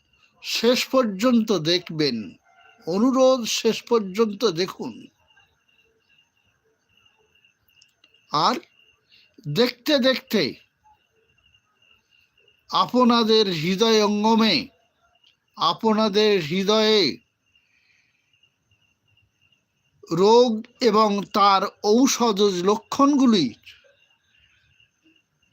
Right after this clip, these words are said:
ছবি হৃদয়পটে এঁকে যাক। এটা আমার পক্ষ থেকে আপনাদের কাছে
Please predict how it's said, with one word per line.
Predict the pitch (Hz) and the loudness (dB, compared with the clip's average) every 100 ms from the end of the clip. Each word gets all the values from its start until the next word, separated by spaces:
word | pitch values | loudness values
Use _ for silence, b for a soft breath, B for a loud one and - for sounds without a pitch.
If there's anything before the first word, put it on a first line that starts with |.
| _ _ _ | _ _ _
ছবি | - - 277 285 254 160 101 _ _ _ _ _ _ _ _ _ _ _ _ _ _ _ _ - - | -6 -2 2 4 4 2 -4 _ _ _ _ _ _ _ _ _ _ _ _ _ _ _ _ -18 -6
হৃদয়পটে | 196 196 226 220 - 202 - 196 196 - | -2 0 2 0 0 -2 0 0 0 -2
এঁকে | 190 175 190 175 | -6 -4 -2 -2
যাক। | 160 147 143 - _ _ _ _ _ _ _ _ _ _ _ _ _ _ b b b b b b b b _ | 0 -2 -2 -8 _ _ _ _ _ _ _ _ _ _ _ _ _ _ b b b b b b b b _
এটা | 190 - 226 | -2 0 2
আমার | 202 - 180 208 226 196 | 2 2 0 2 0 0
পক্ষ | 226 233 - - | -4 -6 -6 -4
থেকে | 240 220 214 202 | -2 -4 -2 -2
আপনাদের | 170 156 196 208 202 196 185 | -2 -2 -4 -4 -2 -2 -2
কাছে | 165 196 175 226 262 294 | -4 -6 -2 2 4 2